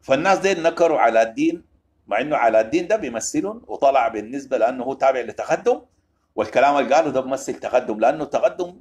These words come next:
هي الجناح السياسي للدعم السريع. أو لو جينا بالصحيح العبارة، الدعم السريع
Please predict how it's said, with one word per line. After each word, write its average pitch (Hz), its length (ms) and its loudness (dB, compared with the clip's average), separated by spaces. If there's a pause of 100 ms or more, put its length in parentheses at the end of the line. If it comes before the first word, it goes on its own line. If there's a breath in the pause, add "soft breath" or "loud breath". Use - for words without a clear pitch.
هي 143 200 0
الجناح 117 400 -6
السياسي 135 560 -2 (600)
للدعم 123 420 0
السريع. 123 460 -6 (640)
أو 262 280 4
لو 160 140 4
جينا 190 240 -2
بالصحيح 151 580 -4
العبارة، 180 680 4 (320)
الدعم 190 340 4
السريع 165 460 2